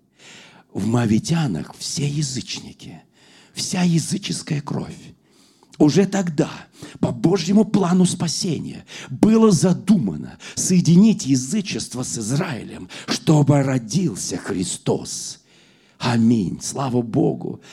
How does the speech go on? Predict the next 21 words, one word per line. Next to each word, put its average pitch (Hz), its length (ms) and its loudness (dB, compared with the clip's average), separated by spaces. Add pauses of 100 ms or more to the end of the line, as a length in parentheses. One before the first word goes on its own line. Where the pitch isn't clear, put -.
(360)
О, 139 160 2
друзья 127 340 4
мои, 127 140 4
я 123 40 0
так 143 200 -4
благодарен 127 520 2
моему 127 340 2
Господу. 127 720 -6 (360)
Послушайте, 90 840 -2 (560)
Притчи, 110 680 2 (360)
тридцать - 340 0
первая 165 280 4
глава, 143 400 0
двадцать 160 500 -2
пятый 147 280 -4
стих. - 380 -8 (240)
Поднимите 220 340 0
руку, 139 200 0
сестры, 175 360 0
кто 131 160 0
знает 139 400 0